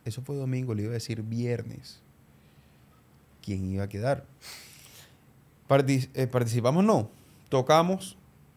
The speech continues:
mi persona y José Juan Camilo,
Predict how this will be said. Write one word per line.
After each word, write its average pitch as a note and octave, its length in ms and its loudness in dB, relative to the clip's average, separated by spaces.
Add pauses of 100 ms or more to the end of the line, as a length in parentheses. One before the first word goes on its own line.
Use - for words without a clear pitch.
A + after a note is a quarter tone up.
(140)
mi B2+ 140 0
persona E3 600 0 (1600)
y B2 440 0
José A#2+ 300 0
Juan B2+ 300 0
Camilo, C3+ 480 2